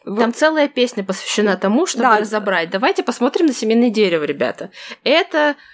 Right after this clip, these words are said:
Speaker 2: мои сёстры, это вот у моей мамы есть сестра, вот это её дети. И вот, вот это вот наша семья в целом. То есть там прям разбор по персонажам чёткий, и на самом деле запутаться, как мне кажется, очень тяжело.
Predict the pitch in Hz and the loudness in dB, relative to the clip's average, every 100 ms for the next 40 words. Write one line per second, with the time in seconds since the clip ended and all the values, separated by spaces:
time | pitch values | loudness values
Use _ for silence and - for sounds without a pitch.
0 | - - 208 208 185 185 151 - - 107 | -14 -2 0 2 0 0 0 -2 -6 -8
1 | - 220 285 285 254 254 247 240 202 208 | -2 0 0 0 -2 0 0 0 -2 -6
2 | - 180 190 180 180 - - 185 190 185 | -10 -8 -2 -2 -2 -4 -2 0 0 2
3 | 196 190 180 175 160 - 170 - - 202 | 0 0 -2 -4 -4 -4 -6 -4 -4 -4
4 | 202 196 196 196 196 202 170 156 - - | -4 -4 -2 -2 0 0 2 -2 -4 -12
5 | - - - - 196 175 175 160 240 359 | -14 -18 -18 -8 -4 -2 -4 -4 0 0
6 | 359 262 240 180 247 196 - 160 190 - | 0 -4 -2 -2 -2 -4 -6 -2 -4 -2
7 | 196 151 170 185 202 196 196 175 190 196 | -4 -4 -4 -4 -2 -2 -2 -2 -2 0
8 | 311 - 196 - 190 208 190 180 165 160 | 0 -2 -6 -4 -4 -2 -2 -4 -10 -4
9 | 302 392 - 226 - 190 196 190 196 226 | -2 -2 -6 -10 -8 -6 -6 -4 -2 -2
10 | 214 202 233 277 226 175 - 190 214 196 | 0 0 0 2 0 -2 -4 -4 -2 0
11 | 392 415 - 202 - 202 - 208 202 190 | 0 0 -2 -4 -2 -4 -2 0 2 0
12 | 190 156 160 - - 180 277 - 240 - | -2 -6 -6 -12 -8 -2 0 0 -2 0
13 | 226 240 247 190 | 0 2 2 2